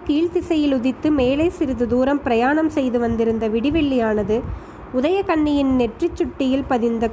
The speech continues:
கோஹினூர் வைரத்தைப் போல் டால் வீசிற்று. அது மட்டுமல்லாமல், வானத்தை மறைத்திருந்த மேகத்திட்டுக்கள் விலகியபடியால்,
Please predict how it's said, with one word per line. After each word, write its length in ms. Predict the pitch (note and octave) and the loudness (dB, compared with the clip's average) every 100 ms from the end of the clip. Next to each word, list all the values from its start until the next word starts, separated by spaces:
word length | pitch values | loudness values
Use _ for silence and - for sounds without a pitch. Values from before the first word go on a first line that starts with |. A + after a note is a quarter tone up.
| B3+ | 0
கோஹினூர் 500 | B3 D4+ E4 E4 C4+ | 0 0 0 0 0
வைரத்தைப் 580 | A#3+ B3+ B3+ - A#3+ | 0 0 -2 -2 -2
போல் 240 | A#3 A3 B3+ - - - | 0 -2 -2 -8 -18 -8
டால் 280 | - A3 D4+ | -2 0 2
வீசிற்று. 540 | C#4 A#3 B3 F#3+ G3+ G3 - - - - - - - - | 0 0 -2 -4 -4 -6 -8 -12 -12 -14 -16 -20 -16 -4
அது 200 | A3+ C4 | -2 0
மட்டுமல்லாமல், 840 | B3 A#3 F#4+ F4 C#4+ B3+ A#3 A#3+ | 0 0 0 0 0 0 2 0
வானத்தை 540 | B3 A3+ B3+ F4 F#4 F4 | 0 0 0 0 0 0
மறைத்திருந்த 600 | D4+ C4+ B3+ B3+ B3+ B3 | 0 -2 -2 0 2 2
மேகத்திட்டுக்கள் 880 | A#3 A#3 F4+ - C4 - A#3+ A#3+ A3+ | 2 0 -2 -4 -4 -4 -2 -2 0
விலகியபடியால், 880 | A3+ A#3+ D4 C4 A3+ A3 G#3+ G#3 | 0 0 0 0 0 0 0 0